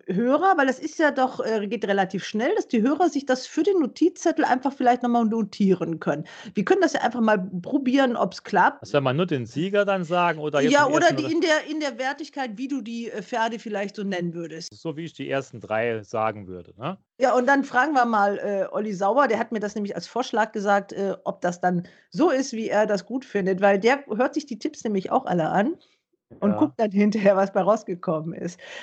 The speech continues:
Speaker 1: Also fangen wir doch mal an. Also Rennen Nummer
Speaker 2: Da,
Speaker 1: eins. Wie
Speaker 2: da
Speaker 1: würdest du
Speaker 2: kann
Speaker 1: das
Speaker 2: ich ja
Speaker 1: dann
Speaker 2: froh sein, dass ich einmal die Viererwette getroffen habe.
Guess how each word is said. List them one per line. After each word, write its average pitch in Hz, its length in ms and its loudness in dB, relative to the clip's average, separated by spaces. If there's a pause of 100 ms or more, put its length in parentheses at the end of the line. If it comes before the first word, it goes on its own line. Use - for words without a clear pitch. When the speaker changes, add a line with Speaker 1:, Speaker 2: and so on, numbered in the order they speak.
Speaker 1:
Also 208 360 4
fangen 320 180 2
wir 339 80 0
doch 294 80 4
mal 269 140 0
an. 175 100 -2
Also 208 220 -2
Rennen 240 360 -2
Nummer 226 280 0
Speaker 2:
Da, 170 60 -2
Speaker 1:
eins. 160 280 -10
Wie 226 160 -4
Speaker 2:
da 208 60 -6
Speaker 1:
würdest 226 200 -4
du - 60 -4
Speaker 2:
kann 131 60 0
Speaker 1:
das 135 100 -2
Speaker 2:
ich - 60 -12
ja 127 80 2
Speaker 1:
dann 190 160 -2
Speaker 2:
froh 147 160 -4
sein, 139 300 -4
dass 120 200 2
ich 113 180 -8
einmal 127 300 -2
die 113 100 -6
Viererwette 117 560 -2
getroffen 117 480 -4
habe. 85 140 -14